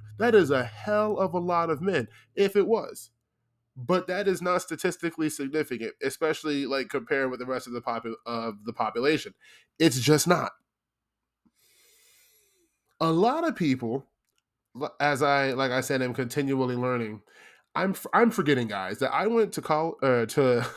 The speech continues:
<laughs> I graduated high school in twenty twelve. And when I was in high school, I remember there being countless, countless, countless articles coming out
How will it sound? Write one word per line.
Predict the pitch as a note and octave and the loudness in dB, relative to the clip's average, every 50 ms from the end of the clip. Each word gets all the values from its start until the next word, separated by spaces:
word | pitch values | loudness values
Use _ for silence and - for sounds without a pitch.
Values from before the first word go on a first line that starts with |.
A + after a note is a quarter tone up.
| - - | -16 -18
<laughs> | - - - - | -18 -10 -4 0
I | C#3 F#3 | 2 4
graduated | F3+ F#3 F#3 F#3+ D#3 F#3 F#3 F3+ D#3+ D3 | 4 6 4 6 6 6 4 4 4 2
high | D#3 D3+ D#3+ | 2 2 2
school | D#3+ - F#3+ F#3 F#3 F#3+ F#3 - - - - - | 0 0 2 2 2 2 0 -4 -10 -20 -8 -2
in | - D3+ D3 C3+ | 2 2 2 2
twenty | - - D3 C#3 C3 A2+ | 2 2 2 2 2 2
twelve. | C3+ C3 G#2+ F2+ E2 - - _ _ _ _ _ _ _ _ _ _ _ _ _ _ _ - - - | 0 -2 -4 -4 -8 -16 -20 _ _ _ _ _ _ _ _ _ _ _ _ _ _ _ -12 -4 0
And | D3+ D#3 D3+ D3 C#3+ C#3+ | 4 6 6 6 6 6
when | D3 C#3+ | 6 4
I | C#3+ - D#3 E3+ F#3+ G#3 G#3+ | 4 2 2 2 2 2 4
was | G#3+ G#3 G3+ G3+ G3 G3 F#3+ F#3 - | 4 4 6 6 6 6 4 4 2
in | - - F3+ F#3 F#3 | 2 -2 -2 0 0
high | F3 E3+ E3 E3 | 2 2 2 0
school, | D#3 - - C3 B2+ A#2+ | 0 -2 0 0 0 0
I | G#2+ C3 D3+ | 0 -2 -2
remember | E3+ E3+ F3+ E3+ E3+ E3 D3+ D#3 D#3 D3 - - - - - | -2 -2 -2 -2 -2 -2 -2 -2 -2 -2 -4 -8 -20 -14 -6
there | - C#3+ D#3 D#3+ | 0 0 0 2
being | D3 D#3+ D#3 D3 C#3 C3 B2+ B2 | 2 0 0 0 0 -2 -2 -4
countless, | B2 - - - E3+ F#3 F#3 F#3+ G3 G3 G3 F#3+ - | -8 -8 -4 -2 -2 -2 0 2 2 2 2 0 -4
countless, | - - - E3+ E3+ F3 D3+ E3+ E3+ D#3 - | -10 -6 -4 -2 -2 -2 0 -2 -2 -4 -4
countless | - - E3 E3 D3+ C#3+ D3+ C3 | -2 0 0 2 2 0 -2 -2
articles | - - D3 D3+ D3 C#3+ - C3 B2+ B2+ | -2 0 0 2 2 0 0 -2 -4 -4
coming | - - B2+ B2 B2 B2 | -2 -4 -4 -2 -2 -4
out | A#2 A2+ G#2+ G#2 | -2 -2 -4 -4